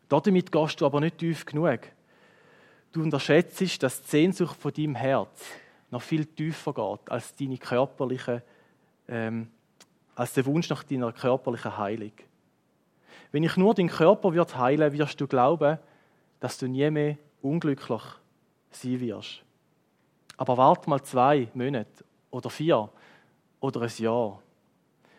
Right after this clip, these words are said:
Das Hochgefühl, das wird nicht von anhaltender Dauer sein.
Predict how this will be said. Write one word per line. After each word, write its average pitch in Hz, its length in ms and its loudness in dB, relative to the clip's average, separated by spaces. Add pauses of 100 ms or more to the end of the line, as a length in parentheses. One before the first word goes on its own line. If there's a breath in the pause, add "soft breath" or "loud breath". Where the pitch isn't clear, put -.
(160 soft breath)
Das - 200 -6
Hochgefühl, 170 600 0 (260 loud breath)
das 127 200 -8
wird 139 320 0
nicht 131 400 -4 (760)
von 123 340 -4 (180)
anhaltender 120 800 -2
Dauer 113 240 -6
sein. 110 340 -8